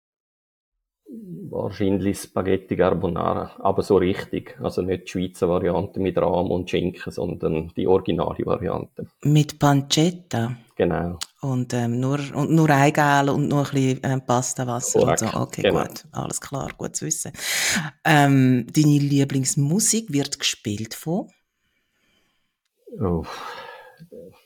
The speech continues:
Speaker 1: Ich war früher ein D J gsi und, also ich habe einen
Speaker 2: Oh,
Speaker 1: sehr breiten,
Speaker 2: okay.
Speaker 1: <laughs> es
Speaker 2: Mhm.
Speaker 1: ist jetzt noch schwierig, mich da festzulegen, aber, also ich habe mir letztens gerade überlegt, was ist eigentlich so ein, ein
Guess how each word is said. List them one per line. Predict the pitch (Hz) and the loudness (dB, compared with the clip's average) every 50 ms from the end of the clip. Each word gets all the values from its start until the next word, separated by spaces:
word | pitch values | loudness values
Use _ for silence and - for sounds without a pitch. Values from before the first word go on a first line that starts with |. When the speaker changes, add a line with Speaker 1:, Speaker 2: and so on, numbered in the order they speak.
| _ _ _ _ _ _ _ _ _ _ _ _ _ _ _ _ _ _ _ _ | _ _ _ _ _ _ _ _ _ _ _ _ _ _ _ _ _ _ _ _
Speaker 1:
Ich | - 98 87 | -6 -6 -4
war | - 95 | -2 2
früher | 98 90 | 2 4
ein | 90 87 85 - | 4 2 2 0
D | 92 92 92 - | -2 -4 -6 -4
J | - - 95 95 92 - | 0 2 2 2 2 0
gsi | - - - 92 90 92 | -4 -8 -6 -4 -2 -2
und, | 85 87 90 - - | -2 -4 -4 -4 -4
also | 98 90 95 | -4 -4 -4
ich | - - | -4 -2
habe | 98 95 98 | -2 -2 0
einen | 85 | -2
Speaker 2:
Oh, | 80 | -2
Speaker 1:
sehr | 85 - 95 92 98 | -2 0 0 0 0
breiten, | 95 104 90 - - 85 87 104 - - - - 101 104 104 117 | 0 -2 -2 -2 0 0 0 0 -2 -2 0 0 2 4 4 4
Speaker 2:
okay. | 123 - | 2 0
Speaker 1:
<laughs> | - - | 0 0
es | 180 - 117 107 | 2 4 4 4
Speaker 2:
Mhm. | 110 117 | 4 4
Speaker 1:
ist | 120 - - - - - - - - | 2 -2 -10 -16 -18 -20 -18 -6 -2
jetzt | 143 117 - - - | -2 -2 -2 -4 -2
noch | - 110 107 98 | 0 0 0 0
schwierig, | - - 104 101 110 110 110 117 110 113 - | -2 -2 0 2 2 4 2 2 0 -2 -4
mich | 131 113 113 110 - - | -2 -2 -2 -2 -2 -2
da | - 110 110 | 0 0 2
festzulegen, | 110 113 104 110 110 - - - - 120 110 104 95 - - 101 101 | 2 2 2 2 0 -4 -10 -6 -2 2 2 2 2 0 -2 0 2
aber, | 104 104 101 107 - - - - - - | 2 2 2 2 -2 -6 -12 -20 -4 0
also | 123 123 123 120 123 120 - | 2 4 4 6 4 4 2
ich | - - - - - - | 0 -6 -8 -12 -12 -4
habe | 104 117 120 110 | -2 0 2 4
mir | 113 | 4
letztens | 110 110 117 113 - - - - 110 | 4 4 2 2 -2 -6 -8 -4 -4
gerade | 117 110 127 | -2 -2 -2
überlegt, | 123 123 123 110 104 104 104 104 104 - | -4 -2 -2 -2 0 0 0 0 -2 -4
was | 113 104 117 | -6 -8 -6
ist | 110 104 | -4 -4
eigentlich | 104 104 107 98 - - | -4 -4 -4 -6 -8 -8
so | - 113 - - | -6 -6 -4 -4
ein, | - 110 | -6 -8
ein | - - - | -10 -12 -18